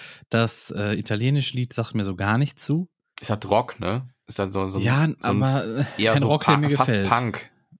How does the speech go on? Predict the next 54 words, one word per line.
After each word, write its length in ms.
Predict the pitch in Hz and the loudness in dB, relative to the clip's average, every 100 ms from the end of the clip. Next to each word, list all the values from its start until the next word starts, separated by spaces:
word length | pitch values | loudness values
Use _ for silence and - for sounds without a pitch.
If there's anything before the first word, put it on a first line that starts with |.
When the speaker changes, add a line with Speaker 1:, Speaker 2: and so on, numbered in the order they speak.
| _ - | _ -6
Speaker 2:
Punk, 180 | 101 110 | -2 2
Speaker 1:
Ja, 160 | 131 | 4
aber 140 | 147 151 | 6 6
Speaker 2:
Rock 140 | 135 | 4
Speaker 1:
auch 20 | |
das, 200 | - 160 98 | 2 2 2
Speaker 2:
auch. 20 | - | -2
Speaker 1:
ich, 220 | - - | -6 -4
ich 140 | 113 - | -4 -2
komm 160 | - 151 | 0 2
auch 200 | 156 - | 2 2
gut 160 | 180 | 0
mit 180 | 156 139 | 0 0
Punk 280 | - 147 143 | 0 -2 0
klar, 340 | 139 135 185 | 2 4 4
ne? 300 | 156 135 208 208 | 2 0 0 -4
Bin, 280 | - 101 98 | -2 0 0
Speaker 2:
Mhm. 40 | 123 | 0
Speaker 1:
bin 140 | 123 | 0
ja 100 | 117 | 2
auch 200 | 117 127 | 0 -2
so 100 | - | -2
ein 80 | 113 | 0
bisschen 440 | 120 - 113 110 | 0 2 2 0
Ärztekind, 800 | - 113 139 - 135 - 143 - | 0 0 0 -2 -2 0 0 -2
ne? 240 | 98 147 - _ | -4 -6 -6 _
Speaker 2:
Mhm. 280 | 104 107 127 _ _ _ _ _ | -4 -4 -8 _ _ _ _ _
Ich 160 | 110 120 | -2 2
mag 200 | 143 160 | 4 2
aber 160 | 135 | 0
das 100 | 117 | 2
Speaker 1:
Aber 180 | 110 110 | 4 4
Speaker 2:
Italienische 500 | 104 143 104 - 87 | 4 2 0 -2 -4
sehr 360 | 90 90 92 117 - | 0 0 0 -4 -6
in 120 | 101 | -4
dem, 160 | 95 101 | -2 -4
in 120 | 101 | -6
diesem 260 | 98 98 95 | -6 -6 -4
Genre. 420 | 98 95 92 98 110 | -2 -2 -2 -6 -12
Das 140 | - | -12
klingt 240 | - 117 120 | -4 -4 -2
sehr 120 | 92 | 0
geil. 420 | 95 90 98 104 _ _ | 2 2 0 -4 _ _
Das 100 | - | -12
hat 120 | - - | -4 -2
so 160 | - | 0
ein 60 | 101 | 0
Speaker 1:
Ja, 300 | 101 110 113 | 2 2 4
Speaker 2:
bisschen 140 | 123 | 4
Speaker 1:
aber 180 | 104 101 | 2 -2
ich 120 | 107 | 0
fand, 180 | 143 - | -2 -2
ich 100 | - | -2
fand 240 | 147 143 | -2 -2